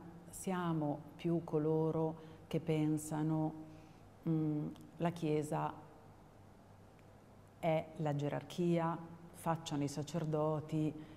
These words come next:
e noi capiamo o non capiamo, facciamo qualche servizio." Ma forse abbiamo anche superato una fase nella quale,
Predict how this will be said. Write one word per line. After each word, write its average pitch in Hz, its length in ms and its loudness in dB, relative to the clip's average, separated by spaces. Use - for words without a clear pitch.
e 175 100 2
noi 156 360 4
capiamo 156 540 0
o 147 40 2
non 160 140 6
capiamo, 147 800 0
facciamo 156 280 -2
qualche 151 240 -2
servizio." 139 800 -4
Ma 190 420 4
forse 156 640 -2
abbiamo 151 420 2
anche 151 520 2
superato 160 1080 -2
una 165 180 0
fase 160 640 0
nella 151 260 0
quale, 151 600 -2